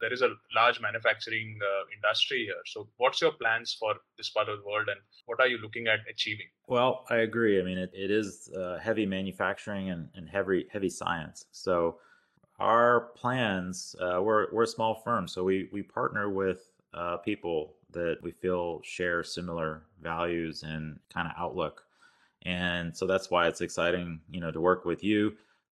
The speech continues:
Speaker 2: on, um, on bringing this to the, the market in, in Asia broadly.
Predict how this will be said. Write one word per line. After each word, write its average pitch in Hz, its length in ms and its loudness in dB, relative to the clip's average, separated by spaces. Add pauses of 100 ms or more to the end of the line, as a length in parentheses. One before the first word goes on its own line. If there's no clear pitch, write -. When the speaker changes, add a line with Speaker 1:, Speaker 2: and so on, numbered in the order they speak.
(120)
Speaker 2:
on, 90 480 2
um, 80 400 -2 (140)
on 87 160 -8
bringing 92 340 0
this 87 220 -6
to 82 420 -4
the, 76 400 -2 (160)
the - 80 -8
market 85 380 2
in, 78 300 -4
in 80 100 -8
Asia 82 360 -2
broadly. 92 600 2